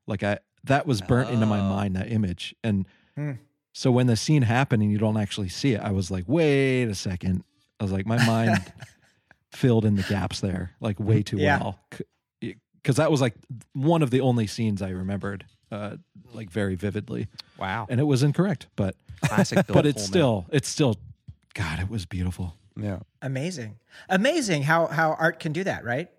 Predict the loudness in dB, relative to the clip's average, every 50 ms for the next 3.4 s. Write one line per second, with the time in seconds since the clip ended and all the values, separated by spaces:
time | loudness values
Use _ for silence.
0 | _ _ _ -10 -8 -6 -6 -6 -6 -6 -8 -12 -12 -14 -14 -12 -12 -12 -12 -10
1 | -12 -12 -12 -14 _ -12 -10 -10 -8 -8 -8 -8 -8 -10 -10 -10 -10 -10 -12 -12
2 | -12 -12 -14 -14 -16 -16 -16 -14 -14 -14 -12 -12 -14 -14 -16 -18 -20 _ _ _
3 | _ -18 -16 -16 -16 -16 -18 -20